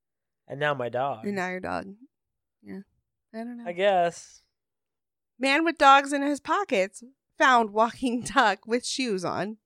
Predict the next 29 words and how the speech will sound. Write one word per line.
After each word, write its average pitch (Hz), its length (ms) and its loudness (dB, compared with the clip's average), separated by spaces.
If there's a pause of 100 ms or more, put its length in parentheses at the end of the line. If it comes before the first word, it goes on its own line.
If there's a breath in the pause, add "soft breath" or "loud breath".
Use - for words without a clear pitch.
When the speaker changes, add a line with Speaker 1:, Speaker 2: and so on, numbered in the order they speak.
(500)
Speaker 2:
The 202 60 -12
Speaker 1:
Found 135 80 0
Speaker 2:
duck. 147 160 4
Speaker 1:
walking 131 420 -4
duck? 120 400 -8 (220)
Speaker 2:
Yeah. 208 140 -6 (260)
His 208 160 -18
duck. 233 360 0 (420)
He 202 60 -16
was 196 120 -8
walking 220 320 -4
his 214 160 -6
duck. 190 400 0 (760)
Speaker 1:
And 113 80 -16
he 110 60 -6
had 110 140 -2
dogs 117 300 -2
in 117 100 -8
his 117 140 -12
pocket. - 380 -16
Speaker 2:
Yes, 190 360 -4
and 196 220 -4
the 190 60 -6
duck 202 360 0
had 180 220 -6
shoes 180 280 -10
on. - 260 -18 (3000)
Speaker 1:
Cool. - 400 -8 (640)
Speaker 2:
Yes. - 340 -20